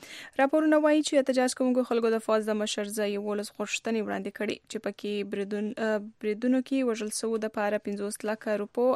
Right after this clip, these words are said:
او ژوبل کسانو د پاره پنځه ویشت لکه امداد غوښتنه هم پکې شامله ده. او دا غوښتنه هم کړې ده چې د سیمې څخه د اف سی ختم کړي او د کورمي ملیشه دې بیرته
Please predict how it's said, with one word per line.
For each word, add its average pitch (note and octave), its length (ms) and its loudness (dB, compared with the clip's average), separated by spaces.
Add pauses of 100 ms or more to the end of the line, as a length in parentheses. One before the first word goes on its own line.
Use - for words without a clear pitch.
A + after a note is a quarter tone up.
او A3 80 0 (120)
ژوبل G#3 280 0
کسانو G#3 320 -4
د G#3 160 -8
پاره G#3 240 0
پنځه C4+ 800 2
ویشت C#4+ 220 0
لکه C4 280 0
امداد G#3+ 320 0
غوښتنه G#3+ 460 -4
هم D#4+ 180 -2
پکې C4+ 300 0
شامله G#3 340 0
ده. - 80 -2 (220)
او G#3 180 -4
دا - 140 -2
غوښتنه G#3+ 420 -4
هم G#3+ 100 -4
کړې G#3+ 180 -2
ده A3 240 -2
چې - 60 -6 (120)
د A3 140 2
سیمې B3+ 320 2
څخه C4 260 0
د B3+ 40 2 (200)
اف G#3+ 160 -6
سی A#3 100 -4 (160)
ختم D#4 400 0
کړي F4+ 160 -2 (480)
او C4 80 10 (320)
د C4+ 180 6 (120)
کورمي C#4+ 340 4
ملیشه G3+ 400 -4
دې A#3+ 320 -4
بیرته G3 320 -4